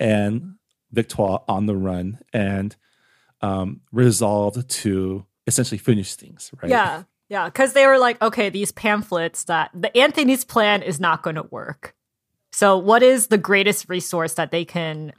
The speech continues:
Speaker 2: take hostage? And what is, like, their greatest negotiation chip?" And they're like, "Babel, the tower."
Speaker 1: Yeah. And so we move on to book five, which covers the, um, revolution alluded to in the title of Babel.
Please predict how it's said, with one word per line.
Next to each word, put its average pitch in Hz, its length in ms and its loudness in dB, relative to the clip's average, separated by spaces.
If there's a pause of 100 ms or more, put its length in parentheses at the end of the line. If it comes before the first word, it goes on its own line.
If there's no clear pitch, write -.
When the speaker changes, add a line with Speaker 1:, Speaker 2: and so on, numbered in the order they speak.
Speaker 2:
take - 240 -4
hostage? - 840 -4
And 160 520 -2
what 220 140 4
is, 254 140 0
like, 226 240 2
their 202 180 2
greatest 180 560 -4
negotiation 156 760 -4
chip?" - 400 -12 (320)
And 170 120 -14
they're 185 100 -4
like, 185 200 -4 (160)
"Babel, 220 520 0 (200)
the 180 100 -8
tower." 175 560 0 (180)
Speaker 1:
Yeah. 117 440 0 (340)
And 139 140 4
so 170 120 4
we 165 120 8
move 165 240 6
on 196 140 4
to 190 100 -2
book 139 300 -2
five, 95 680 0
which 107 220 -6
covers 104 540 -4
the, 101 320 -6 (440)
um, 101 540 0 (160)
revolution 131 760 4
alluded 107 340 -2
to 101 220 -6
in 98 80 -8
the 98 60 -10
title 104 380 -6
of 101 260 -10
Babel. 101 560 -8